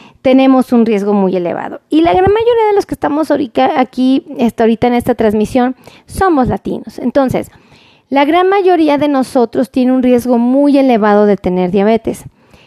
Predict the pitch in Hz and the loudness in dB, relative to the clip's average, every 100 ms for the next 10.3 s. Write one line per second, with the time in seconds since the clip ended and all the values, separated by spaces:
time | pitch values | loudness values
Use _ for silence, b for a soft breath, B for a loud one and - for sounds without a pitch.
0 | b b - - 285 269 262 294 302 - | b b -6 0 2 4 4 2 0 -4
1 | - 175 - _ _ - 294 294 294 254 | -8 -8 -10 _ _ -4 0 2 2 0
2 | - 311 311 247 180 - - _ _ _ | 0 2 2 0 -4 -10 -14 _ _ _
3 | _ _ 262 - - 285 285 277 - - | _ _ 0 0 2 2 2 0 0 -2
4 | 202 202 262 247 220 208 - - 202 208 | -2 0 0 0 -2 -6 -8 -2 0 2
5 | 220 240 262 b b b _ 240 277 277 | 2 0 -2 b b b _ 0 2 2
6 | 302 - 233 202 202 - 240 233 233 214 | 2 0 0 0 -2 -2 0 2 0 0
7 | 175 - - - 214 208 220 214 214 226 | -2 -4 -8 -6 -4 -4 -4 -2 0 2
8 | 240 262 262 269 220 - - 233 202 - | 2 2 2 0 0 -2 -2 -2 -2 -2
9 | - 220 247 240 - 269 262 277 - 262 | -2 -2 0 -2 -2 0 0 0 -4 -6
10 | 233 269 269 | -4 -4 -4